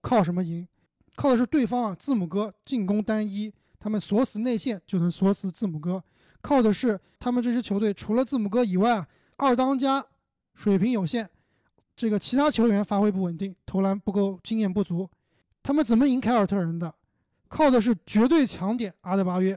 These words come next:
在这个系列赛可以说在内线是碾压对手内线的，靠的是在进攻端啊，打肯巴这个弱点。那么所有这些，他们在前两轮遇到的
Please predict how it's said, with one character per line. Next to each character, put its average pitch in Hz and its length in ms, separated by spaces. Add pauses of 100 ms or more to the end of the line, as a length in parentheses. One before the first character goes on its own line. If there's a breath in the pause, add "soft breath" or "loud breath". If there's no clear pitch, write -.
在 214 120
这 220 140
个 233 80
系 240 140
列 220 120
赛 190 240
可 - 160
以 233 60
说 226 140
在 226 80
内 233 180
线 202 220
是 220 100
碾 165 220
压 190 160
对 214 100
手 170 100
内 180 140
线 185 180
的， 165 80 (540)
靠 302 180
的 254 120
是 233 180
在 208 260
进 277 200
攻 202 180
端 202 100
啊， 196 220 (320)
打 185 220
肯 165 260
巴 190 180
这 220 120
个 208 80
弱 226 200
点。 175 200 (380)
那 269 120
么 311 100
所 - 160
有 330 120
这 277 120
些， 277 300 (480 soft breath)
他 285 140
们 277 100
在 254 180 (280)
前 240 120
两 240 140
轮 208 140
遇 254 160
到 226 180
的 190 220